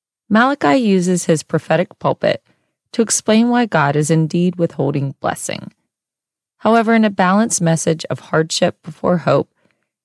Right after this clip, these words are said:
Malachi foresees the coming of a messenger who will prepare the way for the Messiah. The fourth disputation follows the basic structure of the others. Malachi makes an assertion.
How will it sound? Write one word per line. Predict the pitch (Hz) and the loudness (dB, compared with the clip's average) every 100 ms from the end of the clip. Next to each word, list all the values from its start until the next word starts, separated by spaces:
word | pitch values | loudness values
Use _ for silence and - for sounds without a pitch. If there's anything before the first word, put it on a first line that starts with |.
| _ | _
Malachi | 196 226 220 226 | 0 0 0 0
foresees | 226 - 226 - 160 156 | 0 0 -2 0 0 0
the | 170 | -4
coming | - 147 131 135 143 - | -2 0 0 -2 -6 -2
of | 170 | 2
a | 170 | 2
messenger | 170 175 - 123 - - - | 2 0 -2 -4 -4 -6 -8
who | - | -2
will | 180 151 | 0 0
prepare | - 165 - 151 147 | -2 -6 -2 0 0
the | 143 | 0
way | 135 123 | -2 -2
for | - - | -4 -8
the | 127 | -6
Messiah. | 123 - - - - 62 - _ _ _ _ _ _ _ _ _ _ _ _ _ _ _ | -6 -4 -2 -2 -4 -10 -16 _ _ _ _ _ _ _ _ _ _ _ _ _ _ _
The | 233 | -2
fourth | - 269 311 - | 0 2 2 0
disputation | - 220 - 196 170 131 - 135 | -2 -2 0 -2 0 0 0 -2
follows | 131 151 156 156 | 0 2 2 0
the | - | -2
basic | 151 160 170 - 185 | 0 2 0 -2 -6
structure | - 120 - - 117 - | -4 -4 -4 -2 -2 -2
of | 131 | -4
the | 139 139 | -2 -2
others. | - 50 - - - _ _ _ _ _ _ - | -2 -6 -10 -14 -16 _ _ _ _ _ _ -2
Malachi | 160 143 139 135 | 0 0 0 -2
makes | 147 151 - | -2 -4 -4
an | 143 | -4
assertion. | 139 - 180 143 185 285 | -2 -2 -2 0 0 -2